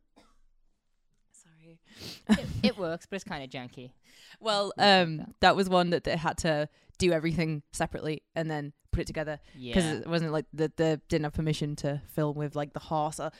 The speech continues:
Speaker 1: like, for whatever reason, they couldn't.
Speaker 2: I just love the idea of David Tennant on either a horse or, like, it near the green screen, like, doing little jumpies,
Speaker 1: On
Speaker 2: like,
Speaker 1: a,
Speaker 2: the
Speaker 1: on a mount
Speaker 2: on
Speaker 1: of some kind.
Speaker 2: All right. Lord of Time.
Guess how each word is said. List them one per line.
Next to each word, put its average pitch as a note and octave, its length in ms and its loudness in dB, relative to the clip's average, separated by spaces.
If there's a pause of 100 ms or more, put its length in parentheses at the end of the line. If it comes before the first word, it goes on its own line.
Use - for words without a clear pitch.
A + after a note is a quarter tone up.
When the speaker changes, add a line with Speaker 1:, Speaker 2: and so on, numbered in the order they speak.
(400)
Speaker 1:
like, A#3+ 220 0
for C4 120 6
whatever B3 320 8
reason, D#3+ 460 -6 (840)
they F#3 120 2
couldn't. D#3 360 -6 (720)
Speaker 2:
I D#3 60 -8
just C#3+ 120 -10
love C#3+ 100 -8
the C#3 80 -6
idea B2 180 -8
of A#2 100 -14
David B2 200 -12
Tennant A#2+ 280 -14
on B2+ 180 -12
either C3 300 -10
a B2 80 -8
horse C#3+ 600 -10
or, B2+ 180 -8
like, A#2+ 280 -12
it C#3 200 -14
near C3 160 -12
the A#2+ 60 -16
green C#3 320 -8
screen, C3+ 520 -10
like, A#2 140 -14
doing B2 220 -8
little - 160 -16
jumpies, B2+ 720 -12
Speaker 1:
On F3+ 100 -2
Speaker 2:
like, E3 80 -6
Speaker 1:
a, E3 40 -12
Speaker 2:
the B2+ 140 -16
Speaker 1:
on F3+ 100 2
a F3+ 60 -2
mount E3+ 540 -4 (100)
Speaker 2:
on - 80 -18
Speaker 1:
of - 80 -14
some E3 240 -10
kind. D#3+ 440 -8 (120)
Speaker 2:
All D#3 80 -20 (120)
right. E3 100 -18 (800)
Lord G3+ 220 0
of - 80 -2
Time. C#3 480 -4